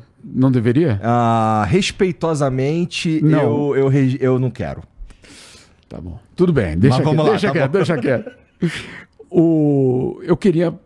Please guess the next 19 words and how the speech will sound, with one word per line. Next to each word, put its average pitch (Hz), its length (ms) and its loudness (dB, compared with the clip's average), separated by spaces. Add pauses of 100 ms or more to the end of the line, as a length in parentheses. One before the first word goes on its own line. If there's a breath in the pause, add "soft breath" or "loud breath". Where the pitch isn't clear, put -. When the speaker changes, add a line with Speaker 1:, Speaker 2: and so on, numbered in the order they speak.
(120)
Speaker 1:
ir 180 100 -4
pra 156 140 -4
um 151 60 2
lu-, 147 220 0 (100)
um 156 360 -4
lugar, 170 320 0
uma 156 140 0
cidade, 131 520 -4 (200)
que 170 160 -2
fosse 131 360 -2
ao 139 60 2
mesmo 165 280 2
tempo 110 320 0
que - 60 -20
tivesse 127 300 -2
um 131 40 4
mestrado 104 480 -2
muito 143 340 0
bom, 156 280 0